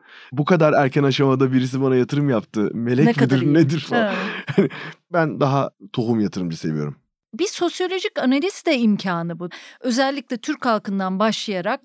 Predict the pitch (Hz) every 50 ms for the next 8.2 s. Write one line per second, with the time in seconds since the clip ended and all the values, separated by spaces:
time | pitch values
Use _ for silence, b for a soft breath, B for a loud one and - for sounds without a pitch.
0 | _ - 247 247 254 262 269 269 262 254 262 311 370 392 381 349 320 262 - 226
1 | 226 240 226 240 247 226 247 - - - 233 233 226 190 190 240 233 226 233 240
2 | 233 240 233 B B B B - 208 226 220 240 240 247 - - 247 220 202 240
3 | 247 240 240 254 247 - - 240 226 180 185 208 196 190 196 185 - 320 330 -
4 | 269 269 294 311 330 330 - - 262 226 202 190 175 165 160 B B B B B
5 | B B _ 240 277 302 320 330 320 311 320 320 311 277 208 254 254 226 - -
6 | - 262 262 285 311 320 285 220 185 190 170 170 226 233 285 269 - - 254 233
7 | - 240 247 240 233 233 214 240 233 240 233 233 233 208 240 247 - 339 320 -
8 | - 196 180 175